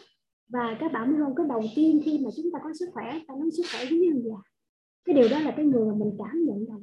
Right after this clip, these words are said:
tiên. Và các bạn biết không, cuộc đời nó không đẹp như là mình mơ suy nghĩ đâu. Trước đây mình đã nghĩ từng như vậy, cuộc đời không như là mơ. Tại vì sao? Cuộc sống vô cùng khó khăn mà cho con người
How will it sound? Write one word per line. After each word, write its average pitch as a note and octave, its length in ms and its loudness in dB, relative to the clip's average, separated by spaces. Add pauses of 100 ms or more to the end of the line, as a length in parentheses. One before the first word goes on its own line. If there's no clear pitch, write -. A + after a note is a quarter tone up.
tiên. B3+ 140 -8 (1040)
Và B3 180 0
các E4 60 4
bạn C#4 200 2
biết D#4+ 80 6
không, D4 220 2
cuộc A3+ 180 0
đời A3 240 2
nó C4+ 160 0
không C4 180 0
đẹp G#3+ 180 0 (160)
như D4 220 6
là B3+ 80 2
mình G#3 240 4
mơ C#4 260 6
suy C#4 140 2
nghĩ C#4 300 4
đâu. C4 200 -6 (160)
Trước E4 240 6
đây B3+ 160 2
mình A3 160 4
đã G#3+ 80 -2
nghĩ B3+ 360 4
từng G#3+ 160 4
như A#3 120 2
vậy, G3+ 120 -2
cuộc A#3 160 0
đời A#3 200 2
không C4+ 240 2
như C#4+ 160 4
là B3 140 -2
mơ. B3+ 300 -4 (600)
Tại C4 100 6
vì C4 100 10
sao? D#4 280 4 (320)
Cuộc A3 200 2
sống E4 180 4 (160)
vô D4+ 140 6
cùng G#3 160 2
khó E4+ 220 0
khăn C#4+ 300 -2
mà A3 200 0
cho D#4+ 160 2
con D4+ 140 6
người A#3+ 160 10